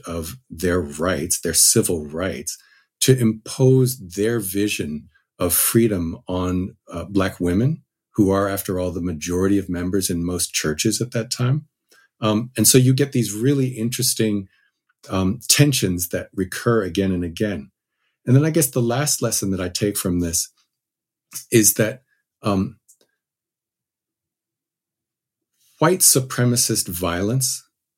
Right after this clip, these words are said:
like we saw committed against George Floyd, um, has been with us in this country, uh, since before its inception. And I think what's really striking is that Black people throughout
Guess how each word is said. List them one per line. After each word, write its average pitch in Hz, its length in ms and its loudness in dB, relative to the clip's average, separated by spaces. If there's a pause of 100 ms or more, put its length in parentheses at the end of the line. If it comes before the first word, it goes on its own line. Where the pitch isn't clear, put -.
(240)
like 101 380 0
we 98 100 6
saw 90 600 0 (800)
committed 98 340 4
against 92 340 -2
George 90 360 -2
Floyd, 87 680 -2 (680)
um, 90 340 -2 (380)
has 131 340 4
been 110 380 0
with 104 340 -2 (220)
us 82 320 -2
in 92 220 0
this 92 140 0
country, 92 560 -2 (480)
uh, - 140 -10
since - 360 4
before - 400 2
its 87 140 -4
inception. 80 760 -6 (1000)
And 113 140 2
I 127 60 4
think 160 240 2
what's 131 180 2
really 156 320 2
striking 104 800 -2 (360)
is 104 200 0
that 107 320 0
Black 110 400 -2
people 120 500 2
throughout 117 720 -2